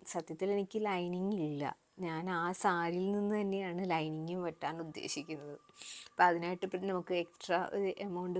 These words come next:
കളയേണ്ട ആവശ്യമില്ലല്ലോ. എന്തായാലും ആ സാരി ഇനി യൂസ് ചെയ്യാൻ പറ്റില്ല. ആ, ഇതോടുകൂടി അതിൻ്റെ കാര്യത്തിൽ തീരുമാനമാകുമല്ലോ. അപ്പോൾ അത് തന്നെ നമ്മൾ ലൈനിങ്ങും ആക്കുവാണ് കേട്ടോ. അതുകൊണ്ട് തന്നെ ഞാൻ ആദ്യം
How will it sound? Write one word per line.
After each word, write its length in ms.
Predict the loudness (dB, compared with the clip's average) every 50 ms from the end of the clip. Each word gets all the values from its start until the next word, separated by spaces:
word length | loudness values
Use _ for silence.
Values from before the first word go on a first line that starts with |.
| 0 2
കളയേണ്ട 320 | 2 2 0 -2 0 0
ആവശ്യമില്ലല്ലോ. 560 | 0 0 0 -2 -4 -4 -4 -4 -4 -6 -8 -10 -8
എന്തായാലും 460 | -8 -6 -2 2 2 4 4 4 4 2
ആ 40 |
സാരി 280 | 2 2 0 0 2 0
ഇനി 120 | 0 0
യൂസ് 280 | 0 0 -2 -2 -4 -4
ചെയ്യാൻ 240 | -4 -4 -2 -4 -4
പറ്റില്ല. 340 | -6 -8 -10 -12 -14 -14 -16 _ _ -20 -20 -20 -20 -20 -20 -20 _ _ _ _ _ -12 -6 -4 -4
ആ, 200 | -2 -2 -4 -4
ഇതോടുകൂടി 720 | -2 0 2 2 2 4 4 4 4 4 2 0 0 -2 -2 -2
അതിൻ്റെ 240 | -2 0 0 0 2 4
കാര്യത്തിൽ 340 | 4 2 2 2 0 0
തീരുമാനമാകുമല്ലോ. 840 | 2 2 0 0 0 -2 -2 -2 -2 -2 -2 -2 -4 -4 -4 -6 -8 -12 -16 _ _ -16 -6 -2 -2
അപ്പോൾ 300 | -2 0 -2 -4 -4 -4 _ -16 -20 -20 -20 -20 -18 -18 -20 -20 _ _ _ 4 8
അത് 340 | 8 8 8 8 6 6 6
തന്നെ 200 | 8 6 4 4
നമ്മൾ 180 | 2 2 0 0
ലൈനിങ്ങും 580 | 0 0 2 2 0 0 -2 -4 -4 -2 -2
ആക്കുവാണ് 580 | -2 -2 -4 -6 -8 -8 -8 -6 -6 -6 -6 -8
കേട്ടോ. 200 | -6 -6 -6 -8 -8 -12 -20 -20 -20 -20 -20 -4 0 2
അതുകൊണ്ട് 460 | 2 2 0 -2 -4 0 2 2 2
തന്നെ 180 | 2 2 0
ഞാൻ 260 | -2 -2 -2 -2 -2 -2
ആദ്യം 480 | -2 -4 -4 -2 -2 -2 -2 -2 -2